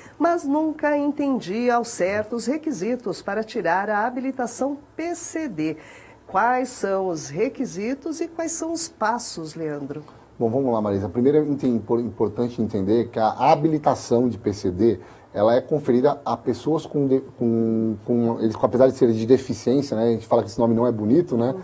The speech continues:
Speaker 1: Uhum.
Speaker 2: mas é assim, tá na legislação, né, ela é voltada pra quem tenha dificuldade, que não conseguiria dirigir um veículo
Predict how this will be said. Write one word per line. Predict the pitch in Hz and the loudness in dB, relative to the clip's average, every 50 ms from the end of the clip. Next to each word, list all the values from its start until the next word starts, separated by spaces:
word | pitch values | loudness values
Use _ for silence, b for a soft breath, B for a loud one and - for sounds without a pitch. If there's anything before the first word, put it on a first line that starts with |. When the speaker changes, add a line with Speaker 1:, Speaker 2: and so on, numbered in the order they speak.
| B 214 | B -8
Speaker 1:
Uhum. | 233 | -4
Speaker 2:
mas | 170 104 | 2 4
é | 120 | 4
assim, | 113 113 - 135 | 4 4 4 2
tá | 123 127 120 | 2 4 4
na | 120 | 4
legislação, | 117 117 117 110 107 117 110 107 101 - 143 147 160 156 - B B B B B B B - | 6 6 4 4 4 4 2 2 2 2 2 2 2 2 -2 B B B B B B B -4
né, | 107 110 123 131 - B B B B B | -2 0 0 -2 -4 B B B B B
ela | - 110 117 131 135 | 2 4 6 6 6
é | 139 | 6
voltada | 127 143 175 170 147 - - 139 131 139 147 | 6 6 6 6 6 4 4 4 4 4 4
pra | - - 147 | 2 -2 -2
quem | - 151 147 139 139 123 117 | 0 0 0 0 0 -4 -4
tenha | 113 139 139 143 139 | 0 2 2 2 2
dificuldade, | 123 135 - - 175 160 - 165 131 123 123 131 131 127 135 | -2 -4 -4 -4 -4 -2 0 2 4 6 6 4 2 0 -4
que | - - | -2 0
não | 143 147 160 | 2 2 2
conseguiria | 156 - 175 156 - - - 156 147 135 127 147 151 | 2 0 0 0 -2 -4 -4 -2 0 2 2 2 2
dirigir | 127 135 170 175 160 127 110 135 175 202 | 4 2 2 2 2 0 2 2 4 4
um | 202 180 | 4 4
veículo | 147 151 131 127 143 143 - 190 202 | 4 6 6 6 4 4 2 -2 -2